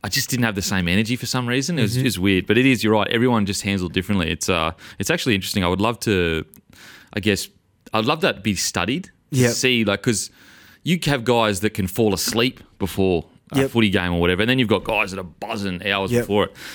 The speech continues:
Speaker 1: Uh, okay, so the Max, first Max Holloway fight.
Speaker 2: Which,
Speaker 1: Sorry?
Speaker 2: before you go there,
Speaker 1: Yeah, yeah,
Speaker 2: with
Speaker 1: yeah.
Speaker 2: what you're saying with that, like, it's a, something that I used to say to people, 'cause you, you get people, for us with fighting,
Speaker 1: Mm.
Speaker 2: the closest thing you are gonna get to fighting is sparring.
Speaker 1: Mm.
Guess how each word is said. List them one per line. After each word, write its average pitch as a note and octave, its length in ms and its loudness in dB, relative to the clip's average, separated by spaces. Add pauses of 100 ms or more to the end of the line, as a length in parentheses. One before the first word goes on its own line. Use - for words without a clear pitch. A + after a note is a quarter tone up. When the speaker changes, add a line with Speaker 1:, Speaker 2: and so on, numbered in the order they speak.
(160)
Speaker 1:
Uh, A#2+ 240 0
okay, A#2 200 0
so A2 240 2
the A2+ 180 0
Max, C#3 240 -2
first D#3 300 2
Max C3+ 160 -2
Holloway G2+ 300 2
fight. F#2 280 0 (140)
Speaker 2:
Which, E3 200 -2 (500)
Speaker 1:
Sorry? A#2+ 180 2
Speaker 2:
before G#3 180 4
you G#3+ 100 4
go E3+ 220 4
there, E3+ 100 2
Speaker 1:
Yeah, F3+ 60 2
yeah, D3+ 60 2
Speaker 2:
with F#3 80 2
Speaker 1:
yeah. F3 60 2
Speaker 2:
what A#3 160 4
you're A3+ 120 4
saying C3+ 640 0 (220)
with C#3+ 240 0
that, A#2 200 0
like, B2+ 200 -4
it's D3 180 0
a, D3+ 240 2 (300)
something A#3 240 0
that B3 100 4
I F#3+ 120 4
used F3+ 180 4
to D#3 60 -2
say D3 280 2
to D3 80 2
people, A#2 240 0
'cause B2+ 160 0
you, C#3 80 4
you C#3+ 200 2
get G3+ 200 2
people, D#3 260 2 (520)
for - 320 0
us E3+ 220 0
with A#2+ 100 -6
fighting, G2+ 460 -4 (100)
Speaker 1:
Mm. G2+ 280 -2
Speaker 2:
the C#3 80 -4
closest A3+ 540 0
thing G3 180 2
you E3+ 180 4
are D3+ 60 4
gonna D3+ 280 2
get C3+ 280 0
to C3 100 -2
fighting A#2+ 400 0
is A2 100 -4
sparring. G#2 520 -2 (140)
Speaker 1:
Mm. F#2+ 240 0